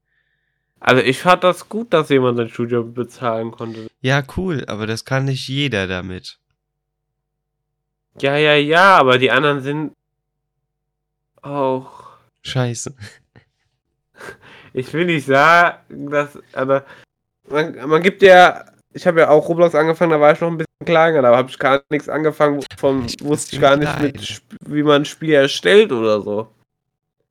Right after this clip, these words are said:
Speaker 2: Ja.
Speaker 1: Und mittlerweile könnte ich das theoretisch ja auch machen. Das,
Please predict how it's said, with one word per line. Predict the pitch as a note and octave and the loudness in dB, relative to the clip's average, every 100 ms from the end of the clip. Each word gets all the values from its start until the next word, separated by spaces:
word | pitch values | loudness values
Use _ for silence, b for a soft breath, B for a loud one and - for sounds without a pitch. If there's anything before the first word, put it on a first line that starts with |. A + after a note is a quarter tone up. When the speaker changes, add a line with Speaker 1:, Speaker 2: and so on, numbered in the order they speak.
| _ G2+ | _ -16
Speaker 2:
Ja. | G2 | -16
Speaker 1:
Und | _ C3+ B2+ - _ _ | _ -8 -8 -12 _ _
mittlerweile | C3 C#3+ D3 D3+ E3 E3+ | -8 -2 0 2 0 -2
könnte | F3+ E3 | -2 -4
ich | D#3+ | -2
das | E3+ | -6
theoretisch | - F3 D#3 D#3+ D#3+ - | -2 -2 0 -2 -6 -4
ja | D3+ | 0
auch | E3 E3+ | 0 0
machen. | C3+ A2+ A#2 | -2 -4 -4
Das, | G#2 | -8